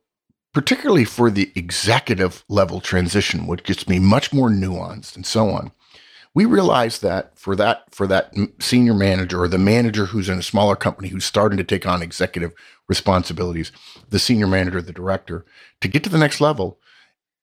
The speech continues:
it'll be more effective for you to hear from other people who are already at that level and have been through the transition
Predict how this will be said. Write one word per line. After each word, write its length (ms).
it'll 180
be 140
more 200
effective 520
for 200
you 200
to 80
hear 280
from 280
other 240
people 540
who 220
are 260
already 360
at 180
that 200
level 380
and 160
have 280
been 260
through 240
the 100
transition 760